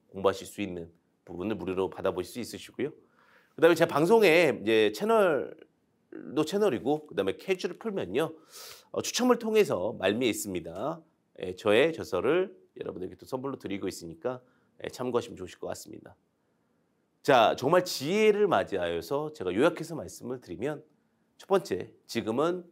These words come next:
타이밍이다. 그래서 주식의 어떠한 차트를 먼저 보시고, 그럼 당연히 우리 주식아재에서 얘기하는 트렌드라든지 내용들을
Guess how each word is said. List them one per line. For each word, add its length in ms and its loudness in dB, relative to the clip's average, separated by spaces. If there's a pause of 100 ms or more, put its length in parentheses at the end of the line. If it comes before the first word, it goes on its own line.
(400)
타이밍이다. 720 -4 (240)
그래서 260 -10
주식의 380 -6
어떠한 400 0
차트를 280 -12
먼저 200 -8
보시고, 540 -6 (460)
그럼 120 -8
당연히 640 2 (260)
우리 200 4
주식아재에서 600 2
얘기하는 360 0
트렌드라든지 800 0
내용들을 840 0